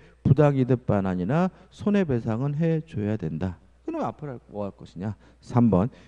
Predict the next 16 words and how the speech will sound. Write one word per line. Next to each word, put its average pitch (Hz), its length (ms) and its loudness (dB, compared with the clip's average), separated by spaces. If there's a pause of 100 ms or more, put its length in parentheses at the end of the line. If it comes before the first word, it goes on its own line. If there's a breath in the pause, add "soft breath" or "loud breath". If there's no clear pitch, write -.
(120 loud breath)
이제 247 160 -4
갑과 156 540 -4
을은, 120 340 -8 (240 soft breath)
어, 90 200 -8
지상권 143 680 -8
설정 170 540 -10
계약이나 95 580 -2 (280 loud breath)
임대차 135 720 4
계약을 98 520 -2 (100)
통해서, 90 580 -2 (300 loud breath)
어, 80 340 -12
계속해서 92 680 -6 (180 loud breath)
사용수익 147 640 -4
관계를, 90 680 2
용익 104 300 4
관계를 90 540 4